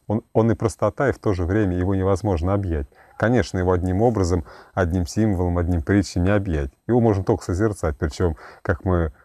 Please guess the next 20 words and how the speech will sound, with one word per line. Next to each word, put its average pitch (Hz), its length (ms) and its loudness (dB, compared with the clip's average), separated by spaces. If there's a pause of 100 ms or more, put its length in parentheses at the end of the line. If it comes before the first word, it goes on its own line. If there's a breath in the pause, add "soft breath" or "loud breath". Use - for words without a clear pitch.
(100)
познали, 98 440 2
христиане, 85 640 -2
реально 80 520 2
во 78 100 -4
плоти. 85 540 -6 (720)
Вот. 73 320 -6 (920)
Не 95 100 4
фантазировать 92 800 2
себе 82 260 -6
ничего, 85 420 -4
не 80 140 -2
как - 220 -2
там 87 140 -6
во 85 100 -4
всех - 280 -8
религиях, 80 440 0
Бог 82 280 -2
неведом. 85 520 0
Бог 120 240 2
ведом. 113 460 0